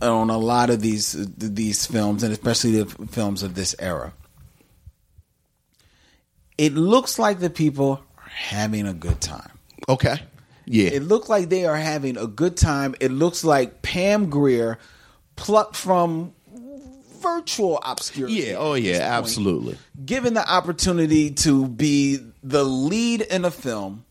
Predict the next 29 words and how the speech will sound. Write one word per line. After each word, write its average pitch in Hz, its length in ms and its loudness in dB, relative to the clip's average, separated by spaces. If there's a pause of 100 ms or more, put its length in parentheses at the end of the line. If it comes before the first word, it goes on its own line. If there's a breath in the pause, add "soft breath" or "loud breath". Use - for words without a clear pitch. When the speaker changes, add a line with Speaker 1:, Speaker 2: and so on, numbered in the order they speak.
(280)
Speaker 2:
Mm-hmm. 135 380 6 (520 soft breath)
Speaker 1:
does 175 420 4
whatever 170 1600 0
she 214 280 -4
has 185 400 -4
to 170 160 -6
do 120 500 -4 (600)
to 131 200 -2
show 196 460 4
you 151 300 2
that 123 260 -2 (100)
I 165 260 0
am 117 280 -6
worthy 110 640 2 (260)
of 101 120 -6
the 104 60 -8
spotlight 113 680 0
they 110 140 -4
have 95 120 -8
shined 104 400 -4
on 98 140 -4
me. 92 180 -6 (220 loud breath)
And 233 160 4
I'm 277 160 6
not 175 180 2
saying 127 340 -2
about, 110 380 -2
you 127 180 -2
know, 101 300 -6